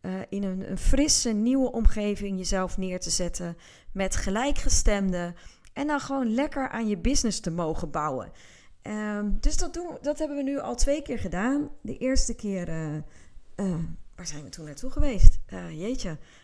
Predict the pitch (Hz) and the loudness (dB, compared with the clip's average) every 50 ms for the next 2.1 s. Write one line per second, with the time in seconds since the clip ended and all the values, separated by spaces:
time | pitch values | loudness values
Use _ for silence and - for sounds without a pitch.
0 | - - - 247 240 240 208 170 151 147 - 165 202 247 277 311 320 294 285 - | -16 -10 -6 -2 0 0 0 0 4 6 6 6 6 4 2 2 0 0 0 -2
1 | - 196 - - - - - - - - - - - - 233 226 226 226 220 220 | -2 -2 -4 -8 -14 -20 -20 -20 -20 -20 -20 -20 -12 -8 -6 -4 -2 -2 -2 -2
2 | 214 214 | -2 -2